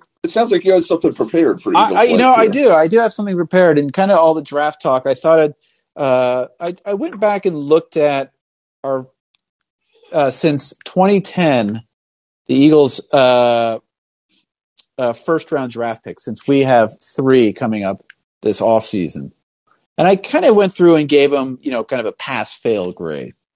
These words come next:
Speaker 2: So I can either start in twenty ten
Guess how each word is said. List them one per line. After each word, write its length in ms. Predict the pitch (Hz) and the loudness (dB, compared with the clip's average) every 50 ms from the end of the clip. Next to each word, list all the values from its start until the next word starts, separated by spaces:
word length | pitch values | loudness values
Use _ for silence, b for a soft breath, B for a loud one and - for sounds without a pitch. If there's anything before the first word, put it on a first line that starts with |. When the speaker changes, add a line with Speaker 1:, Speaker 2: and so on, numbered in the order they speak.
| _ _ _ _ _ _ _ _ _ _ _ _ _ _ _ _ _ _ _ _ _ _ _ _ b b b b b b b b | _ _ _ _ _ _ _ _ _ _ _ _ _ _ _ _ _ _ _ _ _ _ _ _ b b b b b b b b
Speaker 2:
So 200 | - - 160 151 | -2 0 2 2
I 100 | 147 165 | 2 2
can 120 | 170 202 208 | 0 -2 0
either 180 | 220 220 196 | 0 0 0
start 240 | 160 - 185 170 151 | 0 0 0 -2 -2
in 80 | 135 127 | -2 -6
twenty 380 | - - - 202 202 190 180 | -10 -10 -8 -6 -6 -6 -6
ten 500 | - - - 180 165 160 160 165 165 156 | -8 -8 -6 -6 -4 -6 -6 -8 -10 -14